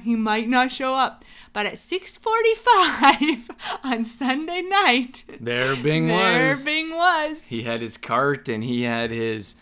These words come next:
Speaker 2: big smile on his
Speaker 1: Mm-hmm.
Speaker 2: face, and he was ready to go.
Speaker 1: So we should maybe talk about what he has in his cart.
Speaker 2: Yeah, I don't even know what he had on his cart. I, I do wanna mention one thing. So we, we have some stairs coming up to our place, and he had a cart. Like, he pulls this cart around. It's, it, would you call it big?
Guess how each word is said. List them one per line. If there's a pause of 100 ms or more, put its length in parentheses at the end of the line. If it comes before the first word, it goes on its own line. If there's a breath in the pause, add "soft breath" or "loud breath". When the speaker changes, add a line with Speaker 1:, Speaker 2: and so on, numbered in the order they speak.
(180 soft breath)
Speaker 2:
big
smile
on
his
Speaker 1:
Mm-hmm.
Speaker 2:
face,
and
he
was
ready
to
go. (320 loud breath)
Speaker 1:
So
we
should
maybe
talk
about
what
he
has
in
his
cart. (220)
Speaker 2:
Yeah,
I
don't
even
know
what
he
had
on
his
cart.
I, (180)
I
do
wanna
mention
one
thing.
So
we,
we
have
some
stairs
coming
up
to
our
place, (400 loud breath)
and (200)
he
had
a
cart.
Like,
he
pulls
this
cart
around.
It's,
it, (100)
would
you
call
it
big?